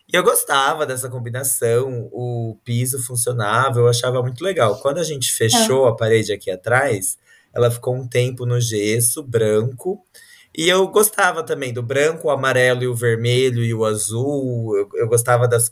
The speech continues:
Speaker 1: dessas cores bem fortes. Naquela época fazia total sentido. Quando a minha irmã veio pra cá, o quarto virou esse bege com lilás.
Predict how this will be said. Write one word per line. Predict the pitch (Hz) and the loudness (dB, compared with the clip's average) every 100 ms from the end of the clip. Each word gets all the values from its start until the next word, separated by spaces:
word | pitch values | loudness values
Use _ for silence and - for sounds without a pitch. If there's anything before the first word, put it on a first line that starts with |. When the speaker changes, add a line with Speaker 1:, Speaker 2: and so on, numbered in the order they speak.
| - | -4
Speaker 1:
dessas | 117 - 104 | -8 -4 -6
cores | - 117 113 | 0 0 0
bem | - 104 117 | -6 -6 -4
fortes. | 117 110 107 127 131 117 117 - 110 98 | -4 0 2 4 4 4 2 -6 -8 -8
Naquela | 113 117 131 127 | -8 -4 -2 4
época | 117 120 - 143 | 4 2 -6 -8
fazia | 143 131 113 113 131 151 - _ _ - _ | -6 -4 -6 0 2 0 -2 _ _ -20 _
total | - 143 135 135 | 0 2 4 2
sentido. | 135 175 - 107 95 95 _ _ _ 180 | 2 -2 -6 -8 -10 -16 _ _ _ 0
Quando | 214 | 2
a | - | 2
minha | 180 | 4
irmã | 156 139 127 | 4 6 4
veio | 117 110 | 4 0
pra | 104 104 | 0 -2
cá, | 95 151 165 139 | 0 0 0 -2
o | 113 | -2
quarto | 123 135 135 135 | 0 0 0 -4
virou | 143 139 | -4 -2
esse | 139 139 | 0 -2
bege | 127 131 131 135 208 | 0 2 4 2 0
com | - | -6
lilás. | 139 151 175 123 117 117 - - | -6 -4 0 2 2 -2 -4 -8